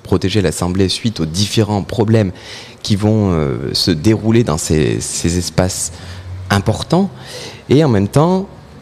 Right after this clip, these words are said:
dans ce film, comme vous le décrivez, Valérie, euh, Didier, très bien, on a cette perte où quelqu'un est finalement dans un bocal face à tout le monde et qui voit la rage du pouvoir qui, là, va l'écraser d'une certaine manière.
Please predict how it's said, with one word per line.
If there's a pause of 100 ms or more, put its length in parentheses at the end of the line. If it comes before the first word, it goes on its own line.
dans
ce
film,
comme
vous
le
décrivez,
Valérie,
euh,
Didier,
très
bien, (340)
on
a
cette
perte
où
quelqu'un
est
finalement
dans
un
bocal (260)
face
à
tout
le
monde
et
qui
voit
la
rage
du
pouvoir
qui,
là,
va
l'écraser
d'une
certaine
manière.